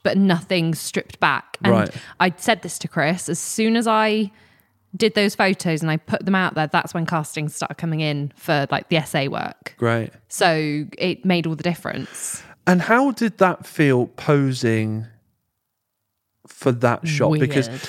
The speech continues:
Speaker 2: because you've not, it's, it was almost like me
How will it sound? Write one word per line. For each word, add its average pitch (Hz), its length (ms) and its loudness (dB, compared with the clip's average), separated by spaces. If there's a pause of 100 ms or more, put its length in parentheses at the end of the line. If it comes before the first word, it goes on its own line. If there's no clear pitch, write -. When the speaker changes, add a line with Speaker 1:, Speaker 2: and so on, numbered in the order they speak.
(180)
Speaker 2:
because 151 320 2
you've 156 280 0
not, 151 280 2 (760)
it's, 131 260 0
it 123 120 2
was 131 180 0
almost 160 340 2
like 131 140 0
me 127 280 0